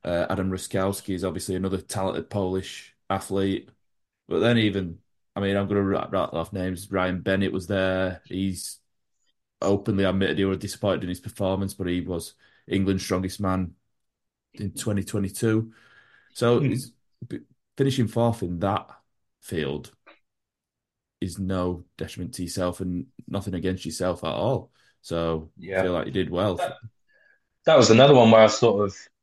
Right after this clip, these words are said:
Speaker 2: I, I had Ryan as a target, I can't lie. Um, I've always got Flynn as a target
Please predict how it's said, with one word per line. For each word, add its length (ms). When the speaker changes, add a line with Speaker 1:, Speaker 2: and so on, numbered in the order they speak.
Speaker 2:
I, 260
I 100
had 180
Ryan 200
as 140
a 40
target, 460
I 80
can't 240
lie. 240
Um, 360
I've 80
always 240
got 140
Flynn 240
as 120
a 60
target 400